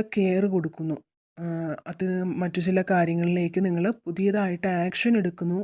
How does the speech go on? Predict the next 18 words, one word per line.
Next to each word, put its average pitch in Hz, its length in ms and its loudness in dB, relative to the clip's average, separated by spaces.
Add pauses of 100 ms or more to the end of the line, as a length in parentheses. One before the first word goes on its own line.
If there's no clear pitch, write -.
(140)
എന്ന് 160 280 -6
കാണുന്നുണ്ട്. 151 540 -2 (1120)
നിങ്ങൾക്ക് 226 400 2
പ്രാധാന്യം 214 600 4
നൽകുന്ന 196 480 2 (140)
കുറച്ച് 175 300 -6
തീരുമാനങ്ങൾ 170 800 0 (160)
നിങ്ങൾ 160 420 -6
എടുക്കുന്നതായിട്ടാണ് 165 1080 -4
കാണുന്നത്. 151 480 -4 (760)
തീർച്ചയായും 208 640 2 (640)
ദൈവത്തിൻ്റെ 214 520 4
ഒരു 226 320 4
പ്രൊട്ടക്ഷൻ 196 580 -2
നിങ്ങൾക്ക് 190 540 0
ഇപ്പോഴും 170 560 -4
ഉണ്ട്. 160 240 -6 (920)
അതിനാൽ, 175 340 0